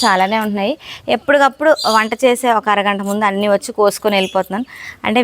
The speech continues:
వీడియో తీయాలి అనే ఆ థాట్ కూడా ఉండట్లేదు అనమాట. And నెక్స్ట్ ఇంకోటి ఏంటంటే మన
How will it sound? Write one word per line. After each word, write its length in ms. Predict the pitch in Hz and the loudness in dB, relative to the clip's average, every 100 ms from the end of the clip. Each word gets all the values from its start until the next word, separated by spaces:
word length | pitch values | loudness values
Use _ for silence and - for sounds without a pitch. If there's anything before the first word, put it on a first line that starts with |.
| 226 | 4
వీడియో 260 | 220 240 247 240 262 | 4 6 4 2 2
తీయాలి 480 | 233 226 214 214 214 - 208 | 4 4 2 0 -2 -4 -6
అనే 160 | 214 214 - 208 | -2 -2 0 0
ఆ 40 | 208 - | 0 2
థాట్ 280 | 220 247 277 294 | 4 4 2 2
కూడా 140 | 302 285 - 196 | 2 2 -2 -4
ఉండట్లేదు 440 | 220 277 269 294 220 | -2 -2 0 0 2
అనమాట. 180 | 185 180 | 0 -2
And 400 | 170 - 202 202 | -4 -2 -2 0
నెక్స్ట్ 220 | 208 - 254 | -2 -2 -4
ఇంకోటి 280 | 233 226 208 | 0 0 0
ఏంటంటే 320 | 190 190 202 311 | 0 -2 -2 0
మన 100 | 226 | 0